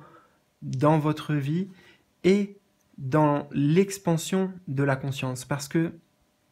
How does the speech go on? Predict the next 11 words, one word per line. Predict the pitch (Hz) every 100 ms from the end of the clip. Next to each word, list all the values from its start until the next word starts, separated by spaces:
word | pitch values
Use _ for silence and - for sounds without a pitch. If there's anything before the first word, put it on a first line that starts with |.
| _ _ - - - _ _ _ _ _ _ -
ce | -
que | 175
vous | 160 160
ressentez, | 165 185 165 156 151 143 160 - _ _ _ _ _ _ _ _
c'est | - - 143
en | 156 151
accord | 147 175 196 196 143 - _ _ _
avec | 160 156 160 175 175 - _ _ _ _ - -
les | 131 135 160
vibrations | 160 160 143 143 139 - 160 165 - _ _ _ _ _
collectives | - 165 160 - 190 175 135